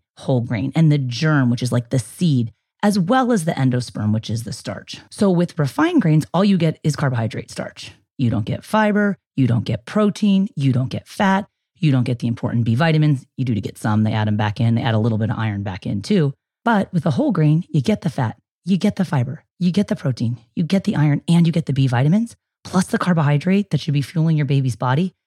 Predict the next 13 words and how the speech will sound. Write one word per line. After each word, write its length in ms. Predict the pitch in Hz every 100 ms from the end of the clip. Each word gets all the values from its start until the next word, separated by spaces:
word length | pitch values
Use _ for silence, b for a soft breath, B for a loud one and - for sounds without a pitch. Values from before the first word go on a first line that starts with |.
| _ -
It's 160 | 202
a 60 | 208
win-win 480 | 170 170 170 143 135
situation. 600 | - 117 110 104 - - _ _ _ _ -
Now, 200 | 202 151 _
when 480 | 175 160 202 277 285
can 180 | 214 208
we 100 | 180
do 200 | 156 147
whole 200 | 127 131
grains 300 | 131 117 113
for 100 | 107
babies? 380 | 107 90 143